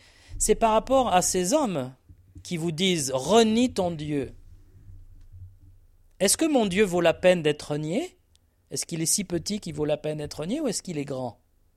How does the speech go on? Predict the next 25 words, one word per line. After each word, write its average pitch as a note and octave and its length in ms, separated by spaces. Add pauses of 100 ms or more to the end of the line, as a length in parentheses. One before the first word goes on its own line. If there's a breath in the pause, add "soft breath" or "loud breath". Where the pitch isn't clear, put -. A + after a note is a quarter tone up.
(340)
Plus G3+ 200
grand F3 260
que - 140
leurs C#3+ 460
ordres. C3 340 (340 loud breath)
Et E3 300 (420)
il D3+ 60
y E3+ 60
a, E3 80
c'est - 240
une F3+ 100
jeune G#3+ 220
femme G#3+ 320
qui - 120
est D#3 120
allée D#3+ 180
la C#3+ 100
première. C3 600 (1040)
Et D3 80
elle D3+ 120
a C#3+ 140
soigneusement G#3+ 720
évité F#3 460
de D#3+ 80
marcher D#3 560